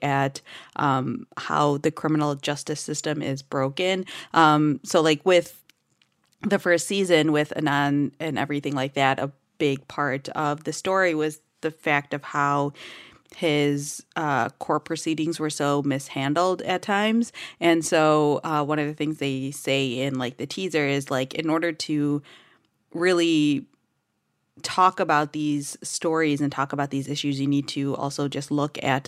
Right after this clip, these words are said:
the way the court systems currently work and how some of these cases don't even get the chances that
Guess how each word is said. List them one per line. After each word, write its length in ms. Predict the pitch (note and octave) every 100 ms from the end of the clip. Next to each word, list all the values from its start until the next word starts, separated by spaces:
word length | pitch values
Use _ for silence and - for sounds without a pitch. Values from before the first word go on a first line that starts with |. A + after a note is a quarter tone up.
| D#3
the 80 | D3
way 220 | C3+ C3+
the 100 | C#3
court 300 | - C#3 C#3
systems 400 | C#3+ D3 C#3 -
currently 420 | - C3+ - C#3
work 380 | C#3+ D#3+ D#3 C#3
and 100 | D3+
how 460 | D3 C#3 C#3 C#3+ C#3 - - - _ -
some 220 | - F3
of 40 | F3
these 160 | F3
cases 400 | - F3 E3 E3+
don't 220 | D#3 D#3+ D#3
even 240 | D3 C#3+
get 220 | D3 D3
the 80 | D3
chances 460 | - D3+ C#3 D3 C3+
that 340 | C3 -